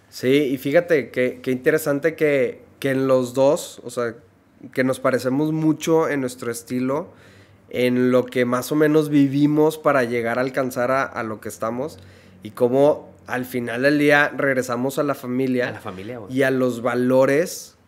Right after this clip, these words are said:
Speaker 1: que, que se implementaron en la familia. Y algo que yo tengo ahorita súper presente es,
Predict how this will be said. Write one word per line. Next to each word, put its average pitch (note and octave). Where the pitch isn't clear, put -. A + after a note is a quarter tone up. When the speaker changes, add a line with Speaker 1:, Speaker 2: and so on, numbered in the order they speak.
Speaker 1:
que, A2+
que A#2
se B2
implementaron A#2
en C#3
la C#3+
familia. A#2+
Y B2+
algo C#3
que -
yo E3+
tengo E3+
ahorita E3
súper E3
presente B2+
es, A#2+